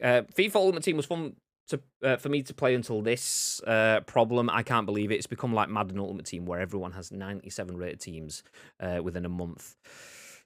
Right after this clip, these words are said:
Yeah, exactly. I mean, that's, that's, that's the downside. I mean, the thing, the thing is,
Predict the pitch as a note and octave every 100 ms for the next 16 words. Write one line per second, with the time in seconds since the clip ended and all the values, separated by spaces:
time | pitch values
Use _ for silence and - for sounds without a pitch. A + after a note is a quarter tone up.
0 | _ C#3 D#3+ E3+ D#3+ C#3+ E3+ F3+ F3 D3+
1 | G3+ A#3+ - A3 - - _ - A3 -
2 | G#3+ E3+ F3+ E3+ - G#2+ B2+ G3 G#3+ A3+
3 | - F#3 A3 A#3 F3 G#3 - -